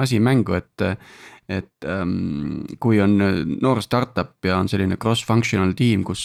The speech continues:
on disainer, product owner, testijad, arendajad, k-, DevOps inimesed, kõik koos ja toimetavad, siis teil, neil seda legacy't pole ja pole ka kliente, keda väga support ida, eks ju. Et, et neile sobib selline nii-öelda cross-functional tiim päris hästi,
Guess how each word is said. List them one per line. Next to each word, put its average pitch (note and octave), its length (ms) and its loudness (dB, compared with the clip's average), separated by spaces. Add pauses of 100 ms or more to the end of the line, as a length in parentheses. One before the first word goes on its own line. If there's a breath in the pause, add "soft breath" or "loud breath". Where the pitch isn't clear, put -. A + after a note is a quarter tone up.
on F#2+ 240 0
disainer, G2 640 0 (320)
product - 480 -4
owner, F#2+ 460 2 (100)
testijad, G#2 480 0
arendajad, G#2 640 2
k-, F#2+ 320 0
DevOps A2+ 400 2
inimesed, G2 240 2
kõik - 160 -2
koos C#3 240 4
ja G2+ 160 2
toimetavad, A2+ 720 2
siis - 160 0
teil, A#2 160 4
neil C3 160 4
seda G#2 240 0
legacy't - 400 0
pole B2 240 6
ja F2+ 160 4 (400 loud breath)
pole B2+ 160 6
ka A2 160 6
kliente, C3 480 6
keda G2 240 4
väga G#2 160 4
support A2 480 2
ida, - 160 2
eks - 220 -2
ju. - 80 -2 (500 loud breath)
Et, G2 400 2
et G2 320 6
neile A#2+ 320 8
sobib A2+ 320 4
selline G#2 400 6
nii-öelda G2+ 320 4
cross-functional G#2+ 720 2
tiim A2 160 4
päris A2 320 2
hästi, C#3 240 0